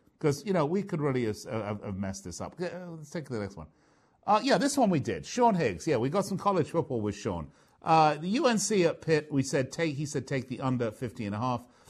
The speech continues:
Wisconsin at Nebraska, take Wisconsin minus thirteen and a half. And Navy at Notre Dame, take under fifty-four. Then we had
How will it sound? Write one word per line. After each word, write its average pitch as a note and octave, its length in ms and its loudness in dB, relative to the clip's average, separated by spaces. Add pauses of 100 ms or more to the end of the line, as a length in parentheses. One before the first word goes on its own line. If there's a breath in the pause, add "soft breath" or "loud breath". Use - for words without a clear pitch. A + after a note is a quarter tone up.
Wisconsin C#3 680 0
at D#3+ 220 -4
Nebraska, B2 560 0
take D3 340 -4
Wisconsin A#2 760 -4
minus A2 500 -4
thirteen G#2 440 -4
and F#2 100 -6
a F2+ 40 -6
half. F#2+ 260 -4 (380 soft breath)
And G2 220 -2
Navy G#2+ 400 0
at G#2 180 -6
Notre F#2 220 -4
Dame, E2 300 -8
take F2+ 240 -8 (200)
under F#2+ 380 -4
fifty-four. F2 600 -10
Then G2+ 160 -6
we G2 140 -6
had G#2+ 520 0